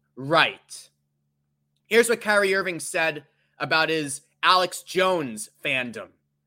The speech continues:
Quote, "My post was a post from Alex Jones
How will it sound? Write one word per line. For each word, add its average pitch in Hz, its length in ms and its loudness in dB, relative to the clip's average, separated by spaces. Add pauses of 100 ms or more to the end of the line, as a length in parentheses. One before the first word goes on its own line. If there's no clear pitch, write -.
(200)
Quote, 196 560 2
"My 170 280 2
post 196 400 -2
was 165 120 -6
a 156 60 -8
post 185 280 -4
from 156 220 -8
Alex 175 400 0
Jones 139 720 -6